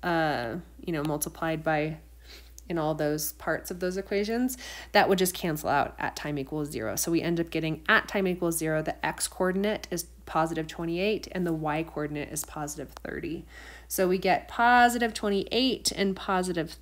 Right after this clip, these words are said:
thirty, which is about right here for that time t equals zero. And then let's plug in,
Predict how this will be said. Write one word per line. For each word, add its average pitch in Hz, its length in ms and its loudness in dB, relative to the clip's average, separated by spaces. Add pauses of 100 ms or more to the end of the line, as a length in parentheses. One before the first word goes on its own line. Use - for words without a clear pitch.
thirty, 269 500 2
which 285 240 2
is 190 140 -2
about 170 580 -2
right 170 320 0
here 208 720 0
for 196 260 -2
that 180 220 2
time 175 320 0
t - 180 -6
equals 160 380 -2
zero. 277 400 2 (1160)
And 254 200 8
then 330 160 10
let's 370 180 4
plug 349 240 6
in, 339 420 8